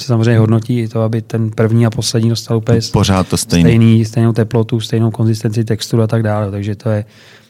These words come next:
Speaker 1: a je to dobrý, že ty lidi nás tam pak vidějí, že jo, jak to vydáváme, ty týmy,
Speaker 2: Otevřená
Speaker 1: ty hosti.
Speaker 2: kuchyně.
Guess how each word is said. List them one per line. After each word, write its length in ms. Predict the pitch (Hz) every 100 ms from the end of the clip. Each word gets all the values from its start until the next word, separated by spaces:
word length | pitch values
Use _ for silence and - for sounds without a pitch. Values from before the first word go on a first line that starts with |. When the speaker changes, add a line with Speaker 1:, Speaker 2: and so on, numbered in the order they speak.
| _
Speaker 1:
a 60 | 120
je 100 | 113
to 160 | 127 117
dobrý, 440 | 131 120 120 123
že 100 | 117
ty 240 | - -
lidi 220 | 123 120 123
nás 220 | 131 123
tam 120 | 135 127
pak 120 | 127
vidějí, 380 | 117 117 127 131
že 100 | 131
jo, 140 | 131
jak 120 | 127
to 100 | 131
vydáváme, 500 | 123 127 127 127 131
ty 140 | 127 123
týmy, 380 | 123 120 131 127
Speaker 2:
Otevřená 340 | - 98 92 127
Speaker 1:
ty 40 |
hosti. 140 | 123 -
Speaker 2:
kuchyně. 340 | 131 127 127